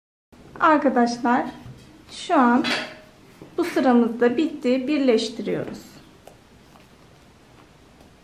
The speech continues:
Evet. Birleştirdik. Evet arkadaşlar,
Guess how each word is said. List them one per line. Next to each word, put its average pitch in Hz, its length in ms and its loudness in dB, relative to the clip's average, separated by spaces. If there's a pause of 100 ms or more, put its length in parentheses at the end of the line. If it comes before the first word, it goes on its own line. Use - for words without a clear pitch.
(1700)
Evet. 240 260 -2 (1300)
Birleştirdik. 233 1000 -2 (320)
Evet 320 280 2
arkadaşlar, 233 960 2